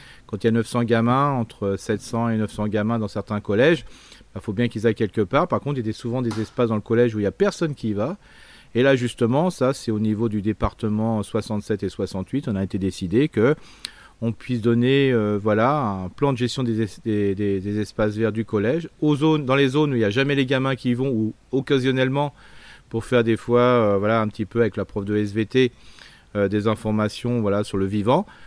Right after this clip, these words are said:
Bah là, on ne f-, on fait qu'une prairie de fauche, voire même plus de, de fauche du tout pour en sau-, pour retrouver le, une image un petit peu plus, euh,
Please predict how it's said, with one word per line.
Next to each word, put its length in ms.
Bah 120
là, 300
on 320
ne 340
f-, 320
on 100
fait 200
qu'une 240
prairie 320
de 40
fauche, 380
voire 200
même 360
plus 200
de, 220
de 140
fauche 260
du 160
tout 220
pour 220
en 100
sau-, 260
pour 200
retrouver 400
le, 260
une 140
image 380
un 60
petit 180
peu 180
plus, 380
euh, 100